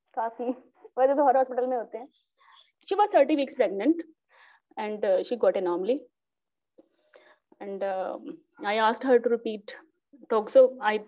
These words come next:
to torch के लिए कहा तो उसमें टोक्सो रिएक्टिव आ गया और आईजीएम भी ज्यादा था, आईजीजी भी ज्यादा था। चलें, वो तो terminate हो गई।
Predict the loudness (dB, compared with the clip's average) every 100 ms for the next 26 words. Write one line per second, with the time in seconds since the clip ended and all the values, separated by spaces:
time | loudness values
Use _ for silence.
0 | -4 0 2 2 0 -2 -4 0 0 0
1 | -2 -2 -6 -8 -6 -4 -4 -4 -4 -4
2 | 0 0 2 0 -8 -14 _ _ _ _
3 | _ _ _ _ _ _ -10 -6 -6 -6
4 | -4 -6 -8 -8 -4 2 4 4 4 2
5 | 2 0 0 0 -2 -2 0 0 0 0
6 | -2 -6 -8 -14 -12 -14 -16 -20 _ _
7 | _ _ _ _ -20 -20 -8 4 4 6
8 | 6 6 6 4 2 0 2 2 0